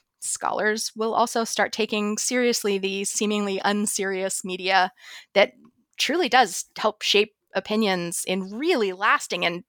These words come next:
tenacious ways, uh, around how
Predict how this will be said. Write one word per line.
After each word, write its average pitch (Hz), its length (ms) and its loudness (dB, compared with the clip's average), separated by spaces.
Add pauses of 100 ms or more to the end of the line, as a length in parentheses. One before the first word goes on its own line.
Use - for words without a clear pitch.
(180)
tenacious 294 920 0
ways, 247 520 0 (600)
uh, 180 380 2 (120)
around 190 600 0 (260)
how 190 1040 0